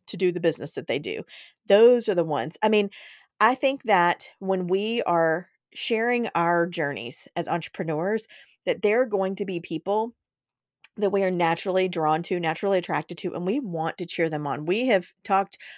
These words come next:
on this podcast a hundred times about one of the reasons that you share your stories and one of the reasons that you share the things that you're working towards,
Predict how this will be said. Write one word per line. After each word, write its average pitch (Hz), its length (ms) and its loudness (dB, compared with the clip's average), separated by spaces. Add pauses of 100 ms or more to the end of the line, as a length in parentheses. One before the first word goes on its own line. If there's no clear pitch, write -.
on 190 100 -2
this 180 160 -2
podcast 170 640 0 (200)
a - 40 -12
hundred 190 280 -2
times 160 440 -2
about 156 400 0 (300)
one 180 240 0
of 185 80 2
the 175 100 2
reasons 170 320 -2
that - 100 -6
you 165 140 -6
share 185 640 2 (140)
your 175 600 2 (300)
stories 185 580 2
and 170 80 -2
one 165 120 -2
of 170 60 -2
the 175 60 0
reasons 170 300 -2
that - 140 -4
you 160 100 -6
share 175 560 2
the 160 340 2
things 180 220 -4
that - 100 -10
you're 175 140 -2
working 160 360 -2
towards, 156 540 -4